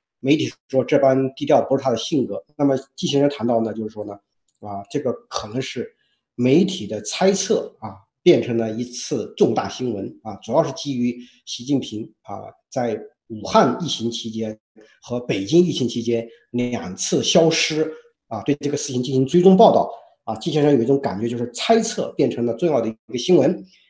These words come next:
并且呢，根据这种猜测呢，得出了一些啊，比较大胆的一些结论。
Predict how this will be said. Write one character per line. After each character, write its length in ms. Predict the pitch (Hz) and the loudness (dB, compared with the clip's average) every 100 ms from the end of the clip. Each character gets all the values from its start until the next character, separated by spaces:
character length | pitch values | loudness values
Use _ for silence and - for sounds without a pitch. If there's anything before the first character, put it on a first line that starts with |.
| _ | _
并 160 | 247 190 | 0 0
且 140 | 131 | 0
呢， 240 | 120 123 | -2 -2
根 160 | - 180 | 2 4
据 60 | 170 | 4
这 100 | 147 | 0
种 140 | 113 | -4
猜 220 | - 190 | 0 2
测 160 | 190 160 | 4 2
呢， 120 | 139 | 0
得 140 | - 123 | -2 -6
出 140 | 139 | -2
了 80 | 135 | -2
一 60 | |
些 320 | 131 - 120 113 - _ _ | -4 -4 -4 -4 -10 _ _
啊， 160 | 107 101 - | -10 -10 -10
比 80 | |
较 400 | 117 120 110 110 - - | -2 2 2 0 -8 -2
大 200 | - 107 | 0 0
胆 160 | 101 | -4
的 100 | 117 | -4
一 60 | 120 | -2
些 160 | 127 | -4
结 180 | 113 110 | -6 0
论。 160 | 147 | 2